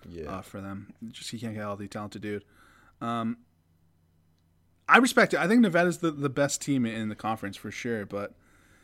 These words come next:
Speaker 2: I don't like, I don't like that you, you bet against the, the Broncos and are doing it again. I, I don't know. I don't know. But yeah, go,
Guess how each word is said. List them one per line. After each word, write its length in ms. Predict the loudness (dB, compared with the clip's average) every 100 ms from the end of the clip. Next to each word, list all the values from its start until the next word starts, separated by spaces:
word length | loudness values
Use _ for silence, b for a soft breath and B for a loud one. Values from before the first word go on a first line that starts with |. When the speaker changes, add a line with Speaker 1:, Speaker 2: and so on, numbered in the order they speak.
| b b 0
Speaker 2:
I 60 |
don't 160 | 4 6
like, 240 | 6 4
I 80 | 6
don't 140 | 6
like 140 | 6 6
that 100 | 4
you, 300 | 6 6 4
you 140 | 0 -2
bet 300 | 2 4 4
against 440 | 6 4 2 2
the, 380 | 2 2 2 -2 -6 _ b b b b b b
the 80 | -6
Broncos 520 | 2 4 6 6 6
and 180 | 2 2
are 120 | -2
doing 300 | 2 2 2
it 120 | -2
again. 420 | -4 -2 0 0
I, 140 | -2 -2
I 380 | -2 -2 -2 -2
don't 100 | 0
know. 360 | 0 0 0 -2
I 60 | -4
don't 160 | -2
know. 220 | -2 -4 -4
But 220 | -4 -2
yeah, 200 | -2 -4 -4
go, 280 | -4 -4